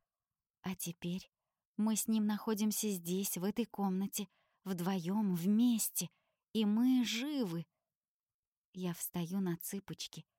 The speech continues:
обвиваю его шею руками и прижимаюсь своими губами к его. От удивления Люцифер чуть не задыхается. Мы неделями сдерживали недовольство, тоску и напряжение,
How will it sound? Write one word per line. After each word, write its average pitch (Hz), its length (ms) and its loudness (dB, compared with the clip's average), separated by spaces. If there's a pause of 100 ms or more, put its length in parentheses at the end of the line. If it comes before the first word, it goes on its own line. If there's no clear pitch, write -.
(400)
обвиваю 190 760 0
его 185 240 0
шею 202 380 0
руками 190 560 0 (220)
и 220 100 0
прижимаюсь 214 640 2
своими 214 440 2
губами 220 480 2
к - 80 -8
его. 190 400 -2 (520)
От - 180 -8
удивления 175 640 0
Люцифер 180 540 -2
чуть 202 240 -4
не 202 140 2
задыхается. 180 840 -2 (600)
Мы 220 240 4
неделями 202 720 4
сдерживали 180 720 2
недовольство, 170 960 -2 (380)
тоску 214 400 0
и 196 100 2
напряжение, 180 960 2